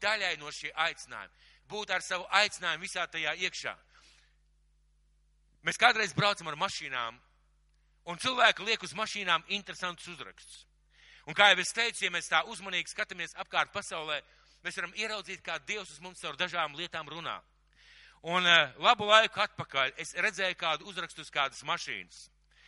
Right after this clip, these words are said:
Man šis uzraksts personīgi ļoti uzrunāja, lika domāt, un es viņu joprojām vēl atceros. Šis uzraksts bija krievu valodā, es viņu tulkošu nedaudz latviski, latviski.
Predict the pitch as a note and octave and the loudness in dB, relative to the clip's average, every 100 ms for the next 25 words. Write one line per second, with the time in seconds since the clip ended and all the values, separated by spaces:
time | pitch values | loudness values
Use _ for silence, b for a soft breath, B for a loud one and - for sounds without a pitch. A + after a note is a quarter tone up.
0 | B B - G3 - F#3 A#3+ G#3+ - A3+ | B B 2 2 2 -4 -4 -4 0 4
1 | A3+ G#3+ G#3 G3 G3 F#3+ - G#3+ F#3+ G3+ | 4 2 -6 -6 -4 -4 -6 -10 -8 -2
2 | F#3+ F3+ - b _ E3+ G3+ F#3+ D3+ G#3 | 0 -2 -6 b _ -6 -4 -4 -4 -4
3 | G#3+ G#3 F#3+ E3 D#3 D#3+ D#3 D3 E3+ F#3+ | 0 0 0 -4 -18 -14 -10 -10 -6 -4
4 | F#3 F3 E3+ D#3+ E3 B2+ G2 F2 - _ | -4 -4 -4 -4 -6 -10 -18 -20 -20 _
5 | B B B - F3 B3 A3 F#3+ D#3 F#3 | B B B -12 -6 -2 -2 0 0 0
6 | G3 A3 G3+ A3+ G3+ F3 D#3 D3+ D3+ G3+ | 0 0 0 0 0 0 0 -4 -10 -12
7 | F3 D#3 E3 D#3+ C#3 D#3+ D3 C3+ - D3+ | -10 -12 -8 -8 -6 -8 -10 -18 -4 -4
8 | C#3+ A2+ - | -4 -12 -20